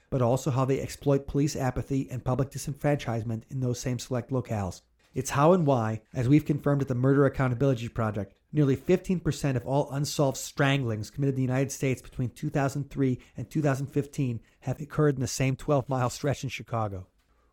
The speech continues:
When I wrote Mad City as a visiting scholar at Vanderbilt University in the winter of two thousand sixteen, it was an otherwise untold story of how divisive campus politics and university administrators,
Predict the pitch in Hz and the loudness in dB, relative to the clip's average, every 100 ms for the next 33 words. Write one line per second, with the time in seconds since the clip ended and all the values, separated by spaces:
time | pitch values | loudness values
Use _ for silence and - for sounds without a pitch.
0 | - 156 147 175 202 196 151 147 147 - | -2 2 4 6 6 6 4 2 0 2
1 | 151 113 117 131 120 117 151 170 180 - | 2 2 -2 -6 -2 0 2 2 0 0
2 | 139 131 120 120 127 135 135 135 139 120 | 2 2 2 0 0 2 2 0 0 0
3 | 131 - 123 117 117 127 131 123 143 127 | 0 0 -2 0 0 2 2 0 0 2
4 | 120 123 - 123 - 127 107 104 _ - | 0 -2 -6 -6 -6 -4 -4 -8 _ 0
5 | 143 131 131 151 151 147 135 - 147 156 | 2 4 2 2 4 4 2 -2 -4 -2
6 | 143 143 139 - - 165 131 113 117 - | 2 2 2 -2 2 4 4 0 -6 -12
7 | - 127 127 123 110 120 147 170 - - | -4 -2 0 0 0 0 0 -2 -2 -2
8 | 147 160 - 151 131 - 120 - - 135 | 0 0 0 0 0 -2 -8 -8 -8 -4
9 | 135 139 131 156 143 147 143 - 123 110 | 0 0 2 2 2 2 2 2 0 0
10 | 107 | -2